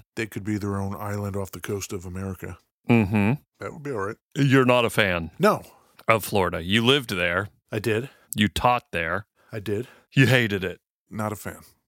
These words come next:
Speaker 1: You know when that Twitter account Florida Man came out?
Speaker 2: Pretty accurate.
Speaker 1: Uh-huh. Yep.
Speaker 2: A lot of old people. People from Jersey going down to Florida, right?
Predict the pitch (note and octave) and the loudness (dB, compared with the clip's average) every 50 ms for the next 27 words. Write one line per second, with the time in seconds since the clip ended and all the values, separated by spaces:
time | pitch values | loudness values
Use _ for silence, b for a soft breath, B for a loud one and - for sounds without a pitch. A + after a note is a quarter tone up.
0 | _ - - - C#3+ C3 C3+ C#3 C#3 C3+ C3 A#2 G#2 - - - C#3 C3 C#3 C#3 | _ -14 -10 -8 -6 -4 -4 -4 -4 -4 -4 -4 -6 -6 -6 -4 -2 0 0 0
1 | C3 A#2+ - - C#3 C3 C3 - - - B2 A#2+ A#2 B2 C3 B2+ B2+ B2+ C3 B2+ | -2 -2 -4 -6 -6 -6 -8 -8 -10 -8 -4 -4 -2 -2 -2 -2 -4 -4 -4 -6
2 | C3 C3 C3 C3 C3 - _ _ _ - - B2 B2 B2 B2+ C3 C3+ - _ _ | -6 -6 -6 -8 -10 -14 _ _ _ -10 -8 -6 -6 -4 -4 -4 -6 -8 _ _
3 | _ _ _ _ - - G#2+ G2+ G2 G2 F#2+ F#2 F#2+ - - A#2 A2 A#2 C3 D3+ | _ _ _ _ -2 0 2 2 2 4 2 2 2 0 0 2 2 2 2 0
4 | - _ _ _ _ _ _ _ - B2 B2 A#2 C3 E3+ F#3+ - _ _ _ _ | -4 _ _ _ _ _ _ _ -6 -6 -4 -4 -4 -8 -10 -14 _ _ _ _
5 | - C#3 D3 - - _ _ _ _ _ _ _ - - F3 A3+ A#3 D3+ A#2+ A#2 | -10 -8 -8 -8 -10 _ _ _ _ _ _ _ 0 2 2 2 2 2 2 2
6 | D#3 G#3+ G#3+ - - G#2 G2+ - - C#3+ E3 F3+ - - _ _ - F#3+ G3 F#3+ | 0 0 -2 -4 -4 -4 -4 -2 -2 -2 -2 -2 -4 -10 _ _ -2 -2 -2 0
7 | - G#3 G3 - G3+ F3+ D3+ B2+ A2 - A#2+ A#2+ C3 F3+ A#3+ G3+ D#3 A#2 G2+ F#2+ | 0 -2 0 2 2 0 0 0 -2 0 2 4 4 2 2 0 -2 -4 -4 -4
8 | F#2 G2+ G#2 G2 F#2+ F#2+ F#2 F#2 F2+ F2+ F#2 F2 F2 E2 - - F#2 F2 E2+ E2+ | -2 -2 -2 -2 -2 -4 -4 -2 -4 -4 -4 -6 -8 -8 -8 -6 -6 -4 -4 -4
9 | E2 D#2+ D#2 D#2 D#2+ E2 E2+ F2 G2 B2 F#3 A3 - | -4 -6 -8 -10 -8 -6 -4 -2 0 0 -2 -2 -4